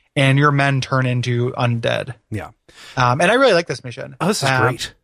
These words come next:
Speaker 1: I love any of these. They, they do this in StarCraft really famously, and there's kind of a tribute mission to this in all of the later Blizzard R T Ss as well,
Speaker 2: Mm-hmm.
Speaker 1: um, where it's the survival mission.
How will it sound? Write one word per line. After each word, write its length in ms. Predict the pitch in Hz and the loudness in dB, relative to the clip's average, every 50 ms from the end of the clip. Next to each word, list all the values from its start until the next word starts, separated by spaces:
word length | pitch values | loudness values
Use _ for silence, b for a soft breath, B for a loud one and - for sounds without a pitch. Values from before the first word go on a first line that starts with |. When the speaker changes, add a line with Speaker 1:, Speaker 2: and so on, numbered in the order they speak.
| _ _ _ - | _ _ _ 0
Speaker 1:
I 100 | 175 202 | 2 4
love 180 | 226 240 202 | 4 4 2
any 180 | 196 185 185 180 | 2 0 0 -2
of 80 | 165 156 | -2 -2
these. 200 | 160 156 147 147 | -4 -4 -6 -6
They, 180 | 147 143 147 147 | -4 -4 -2 -2
they 260 | 143 151 - 165 156 | -4 -4 -4 -2 0
do 100 | 175 196 | 0 0
this 160 | 180 156 - | 0 -2 -2
in 60 | 143 | -4
StarCraft 480 | 135 - - 135 131 - - 131 123 - | -4 0 2 2 2 2 0 -2 0 0
really 140 | 127 123 117 | -2 -2 0
famously, 420 | - 131 127 123 - - 127 123 | 0 0 0 -2 -2 0 0 2
and 80 | 123 131 | 2 2
there's 100 | 135 - | 0 0
kind 160 | - 170 160 | 0 0 2
of 60 | 143 | 2
a 60 | 135 | 2
tribute 360 | 127 - - 160 156 160 165 | 0 0 0 2 4 4 4
mission 280 | 160 160 - - 180 175 | 2 0 0 0 0 2
to 60 | 170 | 2
this 200 | 170 180 175 - - | 2 2 2 2 2
in 220 | 135 131 127 131 | 2 2 2 2
all 180 | 127 127 127 127 | 2 4 4 2
of 100 | 120 120 | 2 2
the 80 | 127 | 0
later 380 | 123 127 127 127 131 135 131 - _ _ | 0 2 2 4 4 2 2 0 _ _
Blizzard 180 | 147 143 131 139 | 0 2 4 4
R 120 | 135 135 | 4 4
T 120 | 135 147 143 | 4 2 0
Ss 240 | 135 - 147 123 117 | 0 0 -2 -2 -2
as 140 | 117 110 123 | -2 0 2
well, 260 | 127 131 139 139 - B B B | 2 2 2 0 -2 B B B
Speaker 2:
Mm-hmm. 160 | 131 123 160 B B B B B - | -8 -6 -6 B B B B B 0
Speaker 1:
um, 220 | 135 127 127 127 127 | 2 4 4 4 4
where 120 | 139 135 | 4 4
it's 120 | 131 - | 2 2
the 100 | - 135 | 0 -2
survival 560 | 127 - - 143 127 117 127 123 127 123 123 123 | -2 0 0 -2 0 2 0 0 0 0 -2 -6
mission. 460 | 123 123 120 - - - 170 139 | -8 -8 -8 -8 -8 -8 -8 -10